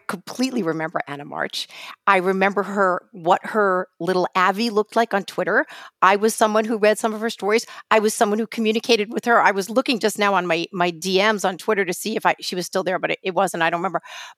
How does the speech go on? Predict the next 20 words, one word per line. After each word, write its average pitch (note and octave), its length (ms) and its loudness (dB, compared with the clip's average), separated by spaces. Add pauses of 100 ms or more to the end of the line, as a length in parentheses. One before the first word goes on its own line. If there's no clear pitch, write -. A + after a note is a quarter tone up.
But G#3+ 100 8
I A3 140 6
also D4+ 340 4
remember F3+ 600 -2 (320)
when G#3 220 2
she A3+ 260 -2
started G3+ 580 0 (120)
to F3 340 0 (280)
get F3+ 160 4
exposed. - 800 0
And E3 100 2
I F3+ 60 4
remember F#3+ 480 0
her, G3 320 0 (200)
like, G3 200 0
saying G#3 260 2
something G3+ 240 -2
like, G#3 200 0
you A#3 40 -2
know, G#3+ 160 2